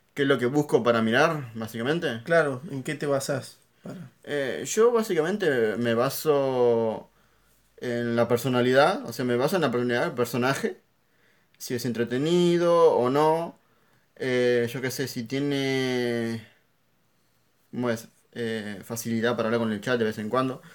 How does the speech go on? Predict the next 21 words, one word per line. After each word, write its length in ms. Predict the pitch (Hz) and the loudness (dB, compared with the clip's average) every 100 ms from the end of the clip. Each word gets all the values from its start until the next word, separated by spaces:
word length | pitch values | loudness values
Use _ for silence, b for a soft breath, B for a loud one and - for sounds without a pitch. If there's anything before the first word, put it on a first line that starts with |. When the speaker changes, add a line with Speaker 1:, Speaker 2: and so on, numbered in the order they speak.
| B B | B B
Speaker 1:
porque 200 | 123 131 | -2 2
hay 60 | 185 | 4
unos 180 | 226 220 | 2 2
que 140 | 151 | -4
simplemente 840 | 156 170 151 151 165 170 139 113 | -4 -2 0 0 0 0 2 0
prenden 380 | 107 131 147 127 | -2 0 0 0
la 120 | 110 | 0
cámara, 360 | 131 156 147 131 | 0 0 0 -2
se 160 | 117 | -4
ponen 300 | 104 131 143 120 | -6 -4 -2 -2
en 140 | 110 | -2
movimiento, 480 | 104 104 143 143 123 | -4 -2 -4 -2 0
hablan 560 | 139 131 110 104 101 - _ - _ | 0 0 -2 -4 -10 -16 _ -20 _
y 180 | - - - | -18 -18 -10
en, 380 | 113 117 110 104 | -4 0 0 -2
entre 600 | 101 113 110 110 95 156 170 | -4 -4 -2 -2 6 6 6
él 120 | 156 | 4
o 80 | 120 | 0
con 120 | 113 | -2
los 80 | 107 | -2
amigos, 440 | 113 156 185 202 | 0 2 2 0